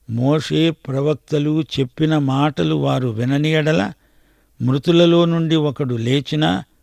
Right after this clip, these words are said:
వారు నమ్మరు." మోషే యేసును గురించి చెప్పిన మాటలు వీరు వినటం లేదు అంటే,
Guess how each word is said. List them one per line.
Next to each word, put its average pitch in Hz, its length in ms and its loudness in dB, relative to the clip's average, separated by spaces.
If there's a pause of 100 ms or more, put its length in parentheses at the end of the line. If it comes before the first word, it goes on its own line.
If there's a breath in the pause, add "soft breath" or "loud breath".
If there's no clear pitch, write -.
(120)
వారు 123 320 -2
నమ్మరు." 120 580 -2 (840)
మోషే 147 640 0
యేసును 156 540 0
గురించి 151 540 -2 (100)
చెప్పిన 139 340 -4
మాటలు 143 540 -4 (460)
వీరు 127 260 0
వినటం 143 540 -2
లేదు 135 420 -2
అంటే, 113 520 -4